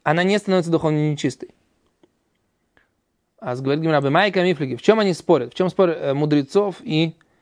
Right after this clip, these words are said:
Раби Иуды? Рабонан Саври Шихва Зера, что если у нас есть слой семени, что это исключает?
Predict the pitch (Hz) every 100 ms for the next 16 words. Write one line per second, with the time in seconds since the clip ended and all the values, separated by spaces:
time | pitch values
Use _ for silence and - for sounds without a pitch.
0 | _ _ - 143 143 135 139 - - _
1 | _ _ _ _ _ _ _ _ _ 139
2 | 143 269 226 156 165 156 151 - 156 165
3 | 160 135 151 147 139 135 131 - _ _
4 | _ _ _ _ _ _ - 131 151 165
5 | 156 147 156 151 - 156 160 151 - 147
6 | 147 131 127 123 - _ _ _ - 165
7 | 160 143 151 135 143 127 127 123